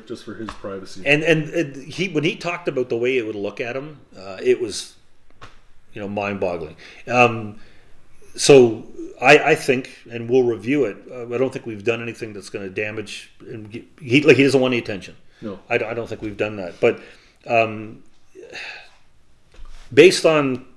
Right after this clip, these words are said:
Speaker 2: Peter and Christine, and our interactions with them since.
Speaker 1: Right, from the Bigfoot
Speaker 2: From,
Speaker 1: episode,
Speaker 2: from
Speaker 1: uh,
Speaker 2: Bigfoot
Speaker 1: episode
Speaker 2: episode.
Speaker 1: seventeen, I think.
Speaker 2: Yeah, um, uh, and from talking to this guy, the emotion, emotion, I've never seen a Bigfoot.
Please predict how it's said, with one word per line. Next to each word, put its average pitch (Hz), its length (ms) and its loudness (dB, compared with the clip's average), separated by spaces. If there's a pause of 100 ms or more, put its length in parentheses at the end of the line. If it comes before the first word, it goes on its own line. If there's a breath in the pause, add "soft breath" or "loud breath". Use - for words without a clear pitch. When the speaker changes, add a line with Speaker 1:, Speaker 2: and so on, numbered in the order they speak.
Speaker 2:
Peter 139 240 -2
and 131 100 -4
Christine, 95 520 -8 (340 soft breath)
and 113 80 -4
our 117 180 2
interactions 104 580 -2
with 98 120 -4
them 92 180 -6
since. - 480 -12
Speaker 1:
Right, 104 260 -6
from 113 140 -4
the 101 80 -2
Bigfoot 98 400 -6 (140)
Speaker 2:
From, - 60 -8
Speaker 1:
episode, 120 360 2
Speaker 2:
from 117 120 0
Speaker 1:
uh, 110 80 2
Speaker 2:
Bigfoot 123 180 6 (240)
Speaker 1:
episode 143 80 2
Speaker 2:
episode. 151 300 -2
Speaker 1:
seventeen, 135 400 -10
I 147 40 -12
think. 151 180 -12 (140)
Speaker 2:
Yeah, 107 260 -4 (140)
um, 107 520 -8 (520)
uh, 95 360 -2 (160)
and 127 440 2
from 117 320 -4
talking 135 340 -4
to 139 60 -2
this 127 200 0
guy, 127 280 -4
the 110 140 -6
emotion, 117 640 -2
emotion, 135 580 -6 (460 loud breath)
I've 135 220 2
never 131 200 2
seen 127 220 -4
a 139 40 -4
Bigfoot. 143 420 -4